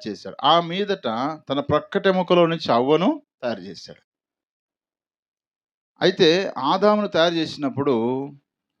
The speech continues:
మంటితో, జిగట మంటితో ఆయన తయారు చేసి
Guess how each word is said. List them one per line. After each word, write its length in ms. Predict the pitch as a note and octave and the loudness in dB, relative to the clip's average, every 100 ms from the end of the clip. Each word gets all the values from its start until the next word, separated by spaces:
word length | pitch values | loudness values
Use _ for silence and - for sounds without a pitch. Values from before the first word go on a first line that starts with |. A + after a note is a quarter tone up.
| _ | _
మంటితో, 680 | A2 A#2+ D3+ D3+ F3+ E3+ A2+ - _ | 0 2 2 0 4 4 4 -2 _
జిగట 360 | G#2 C3+ E3 D#3+ | -8 -2 0 0
మంటితో 640 | E3 D#3+ D3 C3+ A2+ F#2+ _ _ _ - | 0 -2 -2 2 2 0 _ _ _ -6
ఆయన 160 | B2 B2 | -4 -2
తయారు 380 | G#2+ A2+ C#3+ | -2 0 2
చేసి 520 | D3 C#3+ C#3+ F#3 G3+ | 0 -4 -6 -8 -10